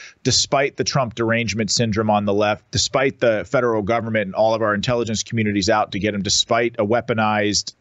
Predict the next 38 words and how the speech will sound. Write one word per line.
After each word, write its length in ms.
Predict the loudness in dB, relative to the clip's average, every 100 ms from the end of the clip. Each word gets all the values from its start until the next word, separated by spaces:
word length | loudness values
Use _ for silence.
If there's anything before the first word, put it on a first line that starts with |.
| -4
judicial 440 | 0 0 0 -2
system 320 | -2 -2 0
that's 160 | -2 -2
clearly 340 | 0 2 2
out 120 | 0
to 80 | 0
get 140 | -2 0
him 100 | 2
now. 340 | 2 0 -2 -8 -18 -18 -20 -16 -2
But 260 | 0 0 -6 _ _ _ _ -2
President 500 | 0 2 2 0 -2
Trump 540 | -2 2 2 2 -4 -18 _ _ _ _ _ 2
revealed 640 | 2 4 4 4 2 0
something 480 | -2 0 0 -2 -2
rotten 440 | 2 2 2 -2 -2
to 140 | -2
the 120 | -2
core 600 | -6 -2 0 2 2 -2 _ _ _
in 220 | -4 0 0
this 160 | -2
country. 560 | -2 -4 -4 -6 -10 -12 _ -20 -20 -4
He 140 | 0
made 240 | 2 4 6
all 280 | 6 6 4
of 80 |
these 200 | 2 2
crazy 440 | 2 0 2 2 2
people, 440 | 2 0 -2 -10 _ _
whether 340 | 0 2 2 2
they're 140 | 2
in 100 | 2
the 60 | 2
media 580 | 2 4 4 2 2 -2 -2
or 240 | 0 0
members 480 | 0 0 2 0 0 2
of, 480 | 2 2 0 -4 -10 _
you 100 | -2
know, 240 | 2 0